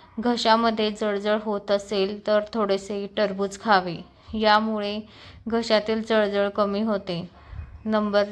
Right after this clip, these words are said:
तीन, भाज्या फ्रीजमध्ये ठेवताना एक कोरडा स्पंजचा तुकडा त्याबरोबर ठेवा.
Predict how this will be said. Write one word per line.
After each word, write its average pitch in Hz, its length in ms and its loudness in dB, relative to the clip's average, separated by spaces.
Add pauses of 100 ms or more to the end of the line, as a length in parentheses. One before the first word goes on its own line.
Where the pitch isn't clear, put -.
तीन, 208 220 -6 (540)
भाज्या 214 580 2 (340)
फ्रीजमध्ये 233 640 0
ठेवताना 202 720 0 (100)
एक 214 240 -4
कोरडा 202 380 2
स्पंजचा 208 600 -2
तुकडा 196 480 0 (360)
त्याबरोबर 202 640 2
ठेवा. 196 400 -4